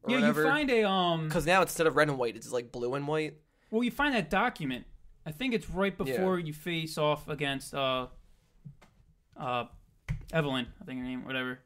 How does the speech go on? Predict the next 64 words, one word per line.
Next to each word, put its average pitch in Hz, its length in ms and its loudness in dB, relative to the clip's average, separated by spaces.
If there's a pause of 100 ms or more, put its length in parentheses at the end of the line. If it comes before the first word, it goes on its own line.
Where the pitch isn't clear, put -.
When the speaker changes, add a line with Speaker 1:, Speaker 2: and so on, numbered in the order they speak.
Speaker 2:
And 160 120 -4
then 151 80 2
Speaker 1:
Yeah. 147 60 2
Speaker 2:
it's - 100 -6
like, 143 200 -2
"We're 160 200 0
the 151 100 -4
new 147 240 -2
Umbrella. 139 600 0
We're 139 100 -6
trying 139 260 -2
to 127 60 -2
rebrand 131 560 -4
ourselves. 131 680 -4
We 147 160 -4
started 139 320 0
this, 139 180 -4
and 135 60 -6
now 127 140 -2
we 131 60 -4
gotta 123 160 -2
clean 127 240 -6
it 127 60 -4
up," 127 120 -6
or 135 60 -10
some 127 200 -6
shit. 135 200 -8
Speaker 1:
Yeah, 156 180 6
so, 156 200 2
Speaker 2:
Yeah. 139 320 -2
Speaker 1:
so 156 200 2
Redfield 147 440 0
wanted 135 240 -2
to - 60 -8
take 143 200 -4
lead 127 240 -8
on 113 100 -8
that. 117 160 -6
I'm 117 120 -8
like, 120 200 -4
"We 135 140 -4
have 143 140 0
to 135 80 -8
go 127 260 2
and 120 100 -8
clean - 260 -8
all 131 180 -4
this - 160 -12
shit - 280 -8
up." 107 280 -8 (220)
So 107 300 -10
that's 113 220 -10
pretty - 240 -4
much, 117 120 -12
he's, 123 160 -12
like, 113 120 -12
the - 60 -14
head 110 140 -12
of 90 80 -14
that 87 220 -12
now. - 60 -6
Speaker 2:
So, 202 480 6 (880)
is 175 240 0
it 156 320 -4